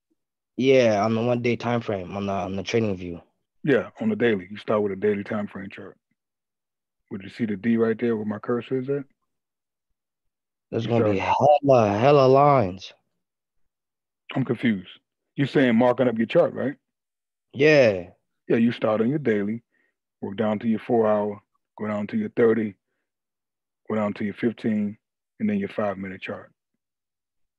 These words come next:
Speaker 2: So all the lines you see on my chart, I started on the daily. Then I work my way down to the four hour, then the one hour, then
Speaker 1: Your
Speaker 2: the
Speaker 1: chart
Speaker 2: thirty.
Speaker 1: is deadly.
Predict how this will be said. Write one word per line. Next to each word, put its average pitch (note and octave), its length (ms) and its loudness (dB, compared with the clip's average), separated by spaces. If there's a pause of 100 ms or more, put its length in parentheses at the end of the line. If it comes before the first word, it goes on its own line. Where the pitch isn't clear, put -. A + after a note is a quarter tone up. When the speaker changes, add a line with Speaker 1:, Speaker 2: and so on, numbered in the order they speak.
(960)
Speaker 2:
So - 100 -8
all A#2+ 160 2
the B2 60 2
lines C3 260 2
you B2 80 0
see - 180 -4
on A#2+ 140 2
my A2+ 140 0
chart, C3 480 0
I G#2+ 100 -6
started A2+ 360 -2
on G#2+ 100 0
the G#2+ 80 -4
daily. G#2 400 0 (2000)
Then G#2+ 100 -12
I G#2+ 40 -10
work A2 160 -4
my G#2 120 -4
way G#2 160 -6
down G#2 260 -4
to G#2+ 100 -8
the G2 60 -6
four G#2+ 300 -4
hour, - 200 -14 (1080)
then G2+ 120 -6
the G2+ 160 -6
one A2+ 160 0
hour, - 280 -12 (1400)
then G#2+ 100 -4
Speaker 1:
Your C3 100 -2
Speaker 2:
the - 60 -16
Speaker 1:
chart B2 220 0
Speaker 2:
thirty. G#2+ 240 -6
Speaker 1:
is G2 80 -14 (220)
deadly. A#2+ 840 -2